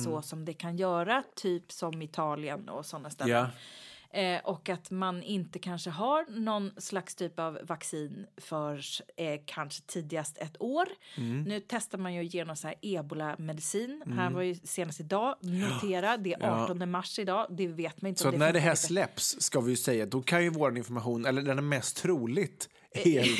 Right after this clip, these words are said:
Speaker 1: helt,
Speaker 2: helt
Speaker 1: helt,
Speaker 2: inaktuellt.
Speaker 1: helt inaktuell.
Speaker 2: Eller hur?
Speaker 1: Ja. Nej, men så är det ju. Och, och, och, och det är ju jävligt, jag kan ändå tänka så här, och li-, lite då så här, hur ska man förhålla sig för att inte gå under av
Speaker 2: Ja.
Speaker 1: ångest och rädsla?
Speaker 2: Ja.
Speaker 1: Hur fan ska det gå till?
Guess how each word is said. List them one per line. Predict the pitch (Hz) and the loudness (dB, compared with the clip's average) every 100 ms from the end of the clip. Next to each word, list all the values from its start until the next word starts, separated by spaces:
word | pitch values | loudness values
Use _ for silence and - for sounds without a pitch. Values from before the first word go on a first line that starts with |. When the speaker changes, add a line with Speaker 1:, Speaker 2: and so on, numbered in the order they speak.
| 277 | 4
Speaker 1:
helt, | 220 220 196 | 4 2 0
Speaker 2:
helt | - 202 | 2 6
Speaker 1:
helt, | 156 - | 8 8
Speaker 2:
inaktuellt. | 147 139 135 180 208 98 - - | 6 6 6 6 6 6 0 -4
Speaker 1:
helt | 302 220 - | 0 0 -2
inaktuell. | 170 139 - 117 - | -6 -6 -4 -6 0
Speaker 2:
Eller | 151 190 | 2 4
hur? | 196 | 4
Speaker 1:
Ja. | 156 - _ - - - - | 2 -2 _ -18 -16 -14 -4
Nej, | 269 | -2
men | 302 | 0
så | 339 320 | 0 2
är | 226 | 2
det | |
ju. | 185 160 | 2 0
Och, | - 254 - | 0 -2 0
och, | 262 254 - | 0 0 0
och, | 247 226 220 - 233 | 0 2 2 2 0
och | 220 185 | 0 -2
det | 196 202 294 285 | -6 -4 0 4
är | 247 | 4
ju | 262 254 | 2 -2
jävligt, | 240 269 240 190 226 | -2 2 2 2 0
jag | 403 - | 0 0
kan | 339 | -2
ändå | 240 196 | -2 -2
tänka | 196 196 190 | -4 -4 -4
så | 175 175 | -4 -2
här, | 147 - | -2 -2
och | - - | -8 -8
li-, | 233 269 | -10 -6
lite | 294 330 294 233 | 0 0 0 -2
då | 196 156 | -2 0
så | - | -4
här, | 175 | -4
hur | 277 370 339 | 2 2 2
ska | - | -2
man | 320 269 | -2 -2
förhålla | 233 208 208 196 | -2 0 0 0
sig | 196 185 | 0 0
för | - | -2
att | 185 - | -4 -4
inte | - 214 160 - | -4 -2 -4 -6
gå | 170 190 - | -2 -2 0
under | 247 208 160 139 | 0 2 2 2
av | 107 | 4
Speaker 2:
Ja. | 120 123 | 6 6
Speaker 1:
ångest | 262 262 254 233 - | 4 2 0 0 0
och | 226 | -2
rädsla? | 226 220 190 170 180 | 2 4 2 0 0
Speaker 2:
Ja. | 185 | 2
Speaker 1:
Hur | 180 | 2
fan | - 214 165 | 2 0 0
ska | 156 | -4
det | 165 | -6
gå | 151 | -6
till? | - - | -8 -8